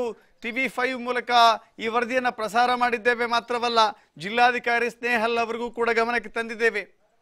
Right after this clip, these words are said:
ಈ ಗ್ರಾಮದಲ್ಲಿ ಭೂಮಿಯನ್ನ ಕೊಡ್ಲಿಕ್ಕೆ ರೈತರು ರೆಡಿ ಇದ್ದಾರೆ, ಅದನ್ನ acquire ಮಾಡ್ಕೋಬೇಕು, acquisition ಮಾಡ್ಕೋಬೇಕು. ಅದಾದ ನಂತರದಲ್ಲಿ ಅಲ್ಲಿ ಮನೆಗಳನ್ನ ನಿರ್ಮಾಣ ಮಾಡಬೇಕು.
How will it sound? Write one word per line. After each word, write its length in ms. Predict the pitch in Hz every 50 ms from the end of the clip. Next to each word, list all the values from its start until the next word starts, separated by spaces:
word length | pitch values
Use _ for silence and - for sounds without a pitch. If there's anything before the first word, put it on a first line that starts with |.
| _ _ _ _ _
ಈ 120 | - 196 214
ಗ್ರಾಮದಲ್ಲಿ 920 | 226 233 233 240 240 247 226 247 240 240 233 233 240 220 - _ _ - - _ _ _ _ _ -
ಭೂಮಿಯನ್ನ 520 | 135 165 214 254 269 254 262 262 254 247 247 240
ಕೊಡ್ಲಿಕ್ಕೆ 440 | 226 - 233 240 233 233 233 254 240
ರೈತರು 360 | 226 240 254 240 - 254 226
ರೆಡಿ 200 | 240 226 247 247
ಇದ್ದಾರೆ, 380 | 240 202 240 226 208 196 165 - - _ _ _ _ _ _ -
ಅದನ್ನ 300 | 196 202 240 240 240 247 240 233 - -
acquire 440 | - 208 - - 240 247 254 254 247
ಮಾಡ್ಕೋಬೇಕು, 720 | 240 247 247 233 - 240 233 233 233 - - 208 185 175 _ _ _
acquisition 680 | - 180 - - 226 254 214 269 233 - 262 247 240 240
ಮಾಡ್ಕೋಬೇಕು. 720 | 240 226 - 240 240 220 240 220 226 - 214 190 - _ _ _ _ _ _ _ _ _ _ -
ಅದಾದ 320 | 180 190 220 233 240 240
ನಂತರದಲ್ಲಿ 720 | 254 247 254 254 208 240 240 233 214 233 240 240 240 240
ಅಲ್ಲಿ 180 | 233 233 233 233
ಮನೆಗಳನ್ನ 500 | 226 233 233 240 233 240 240 240 233 247 247
ನಿರ್ಮಾಣ 380 | 240 247 254 262 254 269 262 262 254
ಮಾಡಬೇಕು. 600 | 240 247 240 226 220 226 214 - 226 214 220